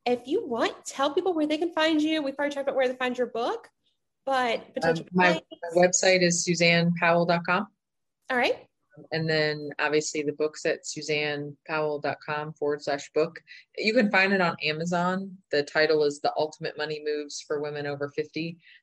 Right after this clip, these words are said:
Speaker 2: Pretty sure you have to type most of that in though <laughs> to get it to pop up 'cause it's new. It just came out two weeks ago. It's not actually finished.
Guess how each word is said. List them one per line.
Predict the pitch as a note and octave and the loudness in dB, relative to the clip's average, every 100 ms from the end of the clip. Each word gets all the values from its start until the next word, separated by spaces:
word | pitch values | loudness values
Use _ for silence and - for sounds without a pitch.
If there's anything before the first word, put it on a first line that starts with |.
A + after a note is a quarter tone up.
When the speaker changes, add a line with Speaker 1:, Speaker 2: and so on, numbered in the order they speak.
| - | -8
Speaker 2:
Pretty | A3+ | -4
sure | G#3+ A3 | -2 2
you | F3+ | 2
have | F3+ | 0
to | |
type | - F3+ E3 | -4 0 0
most | D#3+ D#3+ - | 0 -6 -4
of | D3+ | 0
that | D3 C#3+ | 0 -2
in | D3+ | -6
though | E3 F3 G3+ | -4 -2 0
<laughs> | C4 - D#4+ - G#3 C4+ | 0 2 4 4 4 4
to | - | 2
get | G3+ G3+ | 0 4
it | F#3+ | 4
to | F#3+ | 4
pop | F#3 E3+ E3+ | 2 2 4
up | E3+ E3 | 4 4
'cause | B3 A#3 | -2 -6
it's | G#3+ E3+ | -6 -4
new. | D#3 D3+ D#3 | 0 2 2
It | D#3 | -2
just | D#3+ - | -4 -6
came | D3+ C#3+ | -4 -6
out | C3+ - | -10 -12
two | C#3+ | -12
weeks | - - | -12 -6
ago. | C3 C3 - - - | -4 -4 -8 -16 -10
It's | G3+ | 0
not | C4+ B3 - | 2 4 4
actually | F#3 - F#3 F3 | 4 2 -2 0
finished. | F3 E3+ A3 G#3+ - | 0 0 0 -4 -14